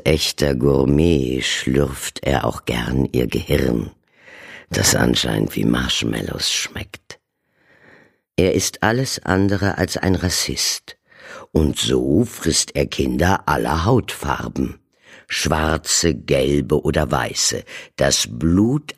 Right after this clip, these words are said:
aller Kinder auf der Welt ist rot. Und ihr Herz ist schmackhaft.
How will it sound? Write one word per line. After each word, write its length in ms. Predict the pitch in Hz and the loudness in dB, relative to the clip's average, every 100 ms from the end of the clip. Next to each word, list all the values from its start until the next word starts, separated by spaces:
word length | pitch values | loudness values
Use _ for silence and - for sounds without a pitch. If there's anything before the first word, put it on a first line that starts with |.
| _ | _
aller 340 | 98 110 127 | -2 0 -2
Kinder 680 | 107 - 65 57 50 - 55 | -6 -4 -2 -2 -2 -6 -8
auf 140 | - - | -10 -2
der 280 | 58 57 | 0 2
Welt 380 | 62 67 76 78 | 2 4 2 0
ist 380 | - 131 - - | -2 0 0 -2
rot. 720 | 55 58 53 - - _ - - _ _ _ _ _ _ _ | -2 2 2 0 -6 _ -16 -16 _ _ _ _ _ _ _
Und 280 | - - - | 0 0 0
ihr 100 | 57 | 0
Herz 960 | - - 87 73 - - - - - - _ - - _ - | 0 0 2 0 -6 -10 -8 -8 -10 -16 _ -20 -20 _ -6
ist 340 | - - - | -2 -2 0
schmackhaft. 840 | - - 58 - - - - - | -4 -2 -4 -6 -8 -8 -10 -16